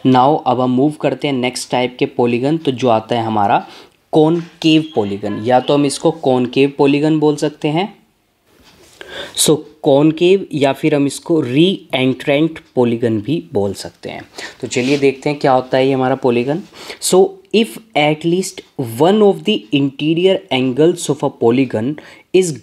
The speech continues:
greater than one eighty degree, या हम बोल सकते हैं कि एक एंगल क्या है? रिफ्लेक्स एंगल है। तो उस पॉलीगन को हम क्या बोलेंगे?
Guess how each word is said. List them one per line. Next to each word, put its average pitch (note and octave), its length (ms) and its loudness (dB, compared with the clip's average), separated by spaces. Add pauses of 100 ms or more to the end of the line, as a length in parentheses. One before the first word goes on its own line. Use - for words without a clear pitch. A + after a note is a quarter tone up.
greater C#3 360 2 (180)
than C#3 180 0 (320)
one C#3 160 2
eighty A2+ 340 -6
degree, E2+ 260 -12 (420)
या C3+ 120 4
हम D#3 120 2
बोल D#3 140 4
सकते D#3 340 0
हैं C#3+ 80 0
कि - 280 -8
एक F3+ 260 2 (260)
एंगल D3 380 2 (260)
क्या C3+ 140 -2
है? C3+ 280 -4
रिफ्लेक्स C#3 640 -4
एंगल A2 320 -6
है। G3+ 120 -8 (300)
तो D3+ 80 4 (120)
उस F#3+ 160 2
पॉलीगन C#3 520 2
को C#3 120 -2
हम C3 120 0
क्या A#2+ 180 0
बोलेंगे? A#2+ 420 -2